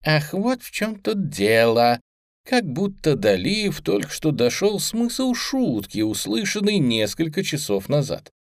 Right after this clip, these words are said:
«Охренеть!» фыркнула она. Тея оглянулась через плечо. «Что такое?» «Ну и ну! Как же я раньше не доперла!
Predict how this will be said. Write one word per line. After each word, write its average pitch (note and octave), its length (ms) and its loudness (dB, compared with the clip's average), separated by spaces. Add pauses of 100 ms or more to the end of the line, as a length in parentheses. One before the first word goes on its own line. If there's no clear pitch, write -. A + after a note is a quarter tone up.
(340)
«Охренеть!» B3 1200 6 (260)
фыркнула F#2 640 0
она. E2+ 200 -4 (600)
Тея F#2+ 340 2
оглянулась F#2+ 520 0
через A2+ 300 -4
плечо. D#3 420 -6 (260)
«Что - 300 -2
такое?» F#2 400 -6 (540)
«Ну B3 520 6
и B3+ 200 6
ну! A3 440 4 (460)
Как A#3+ 240 0
же A#3+ 120 4
я B3 120 8
раньше F3+ 320 2
не D3+ 80 4
доперла! F#2+ 680 2